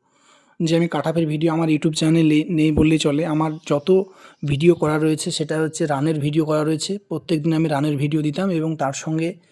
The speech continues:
আমি ভিডিও বেশিরভাগ আপলোড করেছি সেটা হচ্ছে ইন্টারভিউ। ইন্টারভিউ যত ভিডিও, ইন্টারভিউর লাইভ ভিডিও আমার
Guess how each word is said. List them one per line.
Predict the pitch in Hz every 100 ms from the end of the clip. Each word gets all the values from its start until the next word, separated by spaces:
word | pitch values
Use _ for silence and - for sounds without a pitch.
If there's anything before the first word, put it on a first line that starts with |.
| _ - _ _
আমি | 160 160
ভিডিও | 143 143 147 175
বেশিরভাগ | 151 - 160 160
আপলোড | 143 165 156
করেছি | 151 156 156
সেটা | 147 151
হচ্ছে | 156 156
ইন্টারভিউ। | 156 151 147 131 151 165 _ _ _ -
ইন্টারভিউ | 160 156 165 139 180 220 - _ - 180
যত | 151 147
ভিডিও, | 196 139 156 170 131 - - - - -
ইন্টারভিউর | 165 165 165 139 165
লাইভ | 156 143 160
ভিডিও | 135 147 165
আমার | 156